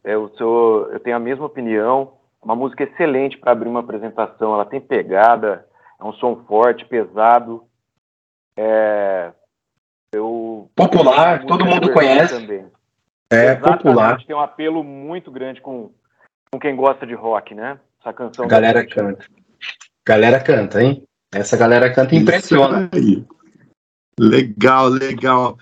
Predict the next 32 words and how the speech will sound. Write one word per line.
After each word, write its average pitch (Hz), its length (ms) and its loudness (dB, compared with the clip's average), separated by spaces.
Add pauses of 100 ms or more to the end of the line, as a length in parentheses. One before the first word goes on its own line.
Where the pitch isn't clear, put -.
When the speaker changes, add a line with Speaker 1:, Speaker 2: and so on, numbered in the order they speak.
Speaker 3:
E, 170 60 -6
mas 208 240 2
diz 226 180 -2
aí, 190 140 4
vamos, 180 240 2
vamos, 190 400 2
vamos 185 240 0
começar 190 480 0
do, 156 240 0
do 147 160 -2
começo, 120 760 0
né, 127 220 -4
meu? 110 180 -4
Vamos, 127 280 -12
aí 143 180 0
vocês 165 300 -2
tiram 180 340 2
para 156 300 2
o 131 120 -8
ímpar, 139 440 -4
Joaquim 127 480 -6
Pô, 139 340 -4
sei 160 160 -6
lá, 139 160 2
decide 135 460 -6
aí 151 80 -4
quem 151 180 -6
responde 143 540 -6
primeiro. 131 360 -4
Mas 165 120 0
como 208 320 2
que 214 320 2